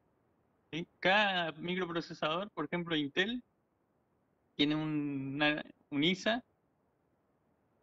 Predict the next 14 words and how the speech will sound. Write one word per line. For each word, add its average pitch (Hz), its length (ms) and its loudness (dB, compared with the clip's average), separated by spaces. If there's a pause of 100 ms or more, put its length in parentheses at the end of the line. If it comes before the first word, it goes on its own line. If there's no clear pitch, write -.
(420)
X 156 240 2
ochenta 160 380 2
y 131 80 2
seis 185 300 0
se 147 140 -4
llama. 160 280 -6 (2250)
Eh, 139 220 4
A 156 180 4
R 156 300 4
M, 208 180 2
por 170 140 -4
ejemplo, 175 320 0
tiene 170 420 -2
isas 151 960 0